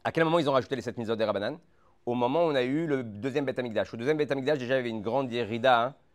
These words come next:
au niveau de la Galoute. On a vu que les quatre cents ans du Beth Amikdash, une partie, on était sous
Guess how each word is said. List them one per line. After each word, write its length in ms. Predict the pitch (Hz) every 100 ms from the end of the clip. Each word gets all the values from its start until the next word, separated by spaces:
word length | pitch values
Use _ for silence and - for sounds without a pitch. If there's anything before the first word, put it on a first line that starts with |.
| _ _ _ _ _ _ -
au 120 | 110
niveau 180 | 113 117
de 80 | 113
la 80 | 107
Galoute. 580 | 110 104 95 - - _ _ _ _ -
On 120 | 95
a 80 | 98
vu 120 | 135
que 180 | 123 104 - _ 98
les 120 | 101
quatre 240 | 147 139
cents 240 | - 131 127
ans 80 |
du 100 | 117
Beth 140 | 110 104
Amikdash, 540 | 98 104 143 135 - _ _ -
une 100 | 101
partie, 380 | 123 - - 127
on 120 | 110
était 220 | 95 110
sous 380 | - 113 104